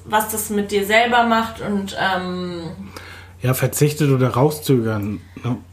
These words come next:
Speaker 2: So.
Speaker 1: Rauszögern, ja.
Speaker 2: Ä-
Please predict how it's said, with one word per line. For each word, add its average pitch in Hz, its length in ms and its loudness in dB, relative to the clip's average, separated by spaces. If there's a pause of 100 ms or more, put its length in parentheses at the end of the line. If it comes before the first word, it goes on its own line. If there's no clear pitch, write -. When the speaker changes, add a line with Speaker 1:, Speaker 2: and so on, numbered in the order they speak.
Speaker 2:
So. - 160 0
Speaker 1:
Rauszögern, 262 920 0 (300)
ja. 226 520 0 (840)
Speaker 2:
Ä- 139 80 -4